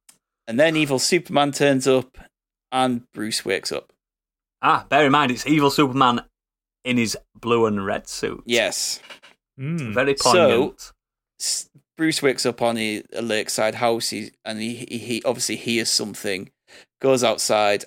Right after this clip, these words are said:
Speaker 1: and we see Martian Manhunter float down to inform Bruce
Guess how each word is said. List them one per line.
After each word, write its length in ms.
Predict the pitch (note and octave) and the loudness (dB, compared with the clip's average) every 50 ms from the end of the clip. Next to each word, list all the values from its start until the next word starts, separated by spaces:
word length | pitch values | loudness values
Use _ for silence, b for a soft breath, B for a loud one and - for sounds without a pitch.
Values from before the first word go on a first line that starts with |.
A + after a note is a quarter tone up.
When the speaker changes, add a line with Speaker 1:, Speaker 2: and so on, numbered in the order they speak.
| - | -10
Speaker 1:
and 180 | - G#2+ G#2 G#2+ | -12 -10 -8 -6
we 80 | A2+ | -6
see 320 | A#2 - - A2 G#2 G2+ G2+ | -4 -4 -4 -4 -4 -4 -4
Martian 420 | G2 G#2 F#2+ G2 F2 - A2+ A2 A2+ | -4 -2 -2 -2 -2 -4 -4 -2 -2
Manhunter 760 | B2 B2+ A#2+ A2+ A2 A2+ G#2+ G#2 - - G2+ G2+ G2+ - - _ _ _ _ _ | -2 -2 -2 -4 -8 -10 -10 -10 -6 -4 -2 -2 -2 -4 -6 _ _ _ _ _
float 360 | - - - C3 C#3 D3+ A2+ - | -18 -10 -2 0 2 2 2 2
down 440 | A#2+ A2+ A2 A2 A2 A2 A2+ A2 - _ _ _ _ _ _ _ - | 0 0 2 0 0 -2 -6 -10 -12 _ _ _ _ _ _ _ -12
to 100 | - - | -12 -10
inform 440 | - C#3 - - B2+ C#3 C3+ B2+ A#2 | -10 -8 -2 0 2 2 2 2 0
Bruce 520 | - A2 G2+ G2 G2+ - - - - - | -2 -4 -4 -4 -4 -6 -6 -8 -8 -12